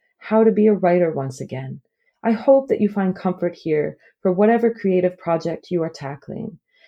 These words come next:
And if you have picked up this book because you know and love a writer and you're curious about their process, you are a modern hero. Please leave a five-star review on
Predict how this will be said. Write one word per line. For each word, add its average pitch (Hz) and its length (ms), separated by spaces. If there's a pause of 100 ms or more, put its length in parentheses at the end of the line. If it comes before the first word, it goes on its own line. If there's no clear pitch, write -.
(120)
And 226 140
if 269 140
you 277 100
have 285 180
picked 294 240
up 285 140
this 240 180
book 170 320
because 170 300
you 196 100
know 214 480
and 170 220
love 185 260
a 180 80
writer 151 540 (240)
and 170 160
you're 170 160 (120)
curious 196 380
about 151 240
their 151 100
process, - 680 (240)
you 208 160
are 208 160
a 214 60
modern 190 480
hero. - 580 (360)
Please 294 360
leave 247 160
a 233 40
five-star 196 560
review 175 440
on 151 180